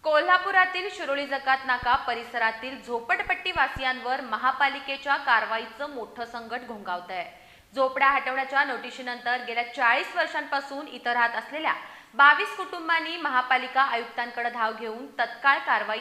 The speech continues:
थांबवण्याची मागणी केली आहे. पुनर्वसन न मिळाल्यास कुटुंबासह आत्महत्येचा इशारा देत या रहिवाशांनी प्रशासनाचं लक्ष वेधलंय.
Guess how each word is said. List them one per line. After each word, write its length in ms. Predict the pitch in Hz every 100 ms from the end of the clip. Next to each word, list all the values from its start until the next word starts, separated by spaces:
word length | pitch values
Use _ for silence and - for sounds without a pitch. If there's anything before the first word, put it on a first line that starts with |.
| -
थांबवण्याची 500 | 233 208 208 208 277
मागणी 320 | 269 180 190 185
केली 220 | 190 190
आहे. 200 | 190 170 - - - -
पुनर्वसन 680 | 330 330 320 320 320 330 330
न 180 | 277 277
मिळाल्यास 540 | 277 262 262 277 -
कुटुंबासह 720 | 277 269 254 247 247 240 240
आत्महत्येचा 840 | 254 233 233 247 233 226 233 240
इशारा 340 | 214 226 233 233
देत 520 | 269 - - - -
या 120 | 339
रहिवाशांनी 680 | 339 311 339 349 349 330 359
प्रशासनाचं 760 | 320 240 262 269 262 262 285
लक्ष 300 | 285 214 -
वेधलंय. 520 | 240 196 - 185 180